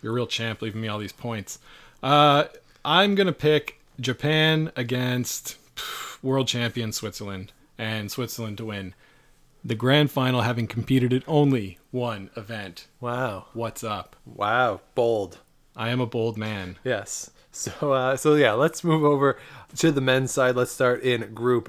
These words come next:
Speaker 2: A. We'll start with Canadians there, where Matt Dunstone and his squad are competing after they
Speaker 1: <laughs>
Speaker 2: won the third leg over in Jönköping, Sweden.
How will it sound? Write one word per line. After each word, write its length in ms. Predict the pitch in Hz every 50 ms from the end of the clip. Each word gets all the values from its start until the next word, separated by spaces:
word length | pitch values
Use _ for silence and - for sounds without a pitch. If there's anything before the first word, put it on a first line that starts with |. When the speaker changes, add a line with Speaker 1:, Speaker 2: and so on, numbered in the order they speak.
| - -
Speaker 2:
A. 220 | 120 120 120 127
We'll 140 | 123 113 107
start 200 | - 127 123 117
with 160 | 110 98 -
Canadians 600 | - - 127 127 123 120 120 117 113 104 95 104
there, 260 | 117 117 117 113 107 - - - - - _ -
where 440 | - 131 131 120 110 101 98 101 - _ -
Matt 460 | 117 120 135 147 156 - - 147 131
Dunstone 840 | 143 139 156 180 214 233 - - - 135 113 107 101 95 95 107 110
and 140 | 107 104 104
his 260 | 107 113 113 104 -
squad 600 | - - - - 104 98 98 98 104 135 170 180
are 200 | - 113 110 117
competing 540 | - - 104 - - 120 120 123 123 123 117
after 480 | 110 117 113 - - 131 120 117 117
they 420 | - 113 107 113 120 139 170 220 247
Speaker 1:
<laughs> 0 |
Speaker 2:
won 500 | 233 170 127 110 104 110 160 220 262 - - - - - - _ _
the 220 | 127 131 127 123 117
third 640 | - - - - - 135 160 185 226 262 269 247 185
leg 460 | 160 135 117 107 104 123 175 214 196
over 360 | - - 127 127 120 127 131 123
in 160 | 120 113 123
Jönköping, 1120 | - - 127 127 127 123 147 180 185 - - 147 123 - 139 135 131 131 127 131 - - -
Sweden. 920 | - - - - 117 113 139 175 220 226 151 101 90 98 135 196 208